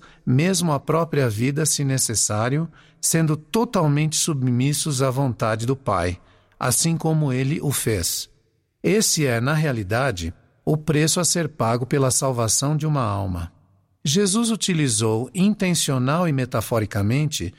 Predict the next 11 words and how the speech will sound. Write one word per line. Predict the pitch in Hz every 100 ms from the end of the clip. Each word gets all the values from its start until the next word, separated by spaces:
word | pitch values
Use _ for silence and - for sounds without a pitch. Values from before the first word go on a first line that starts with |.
| - _ -
o | 143
símbolo | 143 - 190 190 156
da | 123 104
cruz | - 143 175 147
para | - 143 160
ajudar | 160 160 139 131
seus | - 196 220 156
discípulos | 143 - 131 123 120 117
a | 139
entender | 139 135 127 156
melhor | 175 143 107 107 127